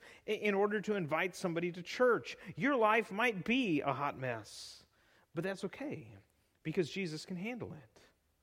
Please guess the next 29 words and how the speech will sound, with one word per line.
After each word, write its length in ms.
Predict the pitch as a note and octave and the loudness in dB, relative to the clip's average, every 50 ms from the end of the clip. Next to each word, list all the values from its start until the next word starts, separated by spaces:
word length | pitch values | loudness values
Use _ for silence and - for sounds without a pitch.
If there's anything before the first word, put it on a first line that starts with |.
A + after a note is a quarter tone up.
| _ _ _ _ _ _ _ _ _ _ _ _ _ - | _ _ _ _ _ _ _ _ _ _ _ _ _ -8
And 100 | D3 D3 | -6 -6
if 80 | D3 | -4
we're 80 | D#3 F3+ | -4 -4
putting 280 | D#3+ - F#3+ E3 C#3+ B2 | -2 -2 -2 -2 -2 -4
Jesus 340 | B2 F#3+ A#3+ B3 - F3 | -4 -6 -6 -6 -8 -10
first 320 | - - - B2+ B2 - - | -12 -10 -10 -10 -10 -8 -10
and 80 | C#3 | -10
not 160 | C3+ C3+ C#3+ F3 | -10 -8 -4 -4
us, 220 | A3+ A3+ - - | -4 -4 -4 -6
then 120 | - D#3 | -6 -6
the 80 | D#3 D3 | -6 -6
pressure's 520 | - - F3 F3 E3 - F3 D3+ C3+ - | -6 -6 -8 -8 -6 -6 -6 -8 -6 -8
on 260 | - C#3+ D3+ D3 D3+ D3 | -6 -6 -6 -4 -6 -6
him. 300 | C3+ D#3 B3+ C4+ F#3+ B2 G#2 G#2 G#2+ - _ _ _ _ _ _ _ _ _ _ _ _ _ _ _ _ _ _ | -8 -8 -8 -8 -8 -12 -14 -16 -20 -20 _ _ _ _ _ _ _ _ _ _ _ _ _ _ _ _ _ _
Friends, 180 | - G3 F#3 E3+ | -6 -4 -4 -4
this 140 | G#3 G#3 | -6 -6
is 100 | G3+ F#3+ | -6 -2
why 160 | F#3+ G3+ F3 G3+ | 0 0 2 4
we 160 | E3+ F3+ F3+ | 4 4 2
all 180 | F3 F3 F3 | 4 2 2
lose 360 | F#3 A3 B3 B3 A3 E3 - - - - - _ | 2 0 0 0 -2 -4 -6 -10 -18 -20 -6 _
when 120 | E3+ F3+ | 0 0
Jesus 400 | D#3+ C3 F3+ G3 F#3 E3 D#3+ D3 | 2 2 2 0 0 0 -2 -2
isn't 260 | D#3 D3+ C#3 E3 B2+ A#2+ | -4 -4 -4 -4 -2 0
first, 220 | E3 D#3 C#3 - | 0 -2 0 0
because 340 | E3 E3+ D#3+ - G3 E3 D3 | -2 -2 0 0 0 0 0
none 220 | F3 G3+ B3 D4 | 0 -2 0 0
of 120 | B3+ A3+ D#4 | 0 0 -2
us 220 | - E4 - | -2 -4 -6